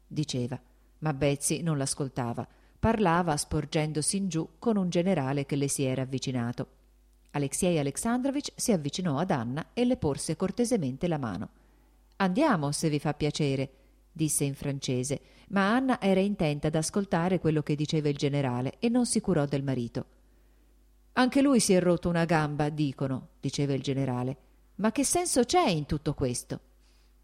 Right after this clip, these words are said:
Anna, senza rispondere al marito, aveva sollevato il binocolo e guardava il punto dove era caduto Vronsky.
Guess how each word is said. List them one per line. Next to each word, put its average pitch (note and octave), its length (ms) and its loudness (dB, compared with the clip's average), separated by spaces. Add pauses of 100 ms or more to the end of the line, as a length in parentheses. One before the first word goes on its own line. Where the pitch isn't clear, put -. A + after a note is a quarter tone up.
(180)
Anna, A#3 380 0
senza D3+ 300 -2
rispondere C#3+ 500 -2
al B2+ 80 -4
marito, D3 420 -2 (340)
aveva F#3 320 4
sollevato D#3+ 520 0
il D3+ 80 -2
binocolo E3 580 0
e G3+ 140 0
guardava E3+ 420 2
il D#3 140 0
punto C#3+ 360 -2
dove C#3+ 240 2
era C#3 200 -2
caduto C#3 360 -4
Vronsky. B2+ 500 -2